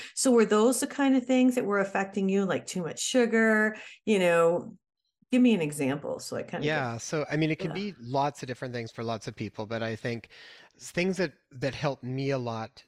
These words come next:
Speaker 2: during
Speaker 1: Yeah.
Speaker 2: that time. And again, it doesn't mean that then you're stuck on something like that for the rest of your
Speaker 1: Right.
Speaker 2: life.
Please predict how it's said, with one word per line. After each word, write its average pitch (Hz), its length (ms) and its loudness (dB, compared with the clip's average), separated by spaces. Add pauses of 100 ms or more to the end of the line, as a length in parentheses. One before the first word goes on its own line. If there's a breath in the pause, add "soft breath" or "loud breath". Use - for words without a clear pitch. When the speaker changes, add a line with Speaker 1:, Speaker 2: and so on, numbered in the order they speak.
Speaker 2:
during 127 300 0
Speaker 1:
Yeah. - 20 0
Speaker 2:
that 110 200 -4
time. 113 440 -6
And 135 100 -2
again, 143 260 0
it 131 120 -8
doesn't 156 280 -6
mean 135 180 -6
that 131 120 -6
then 123 160 -8
you're 117 80 -8
stuck - 400 -10
on 113 100 -6
something 110 300 -10
like 110 160 -8
that 110 300 -6
for - 100 -14
the 110 80 -10
rest 160 200 2
of 202 40 2
your 180 100 0
Speaker 1:
Right. - 20 -2
Speaker 2:
life. 113 200 -4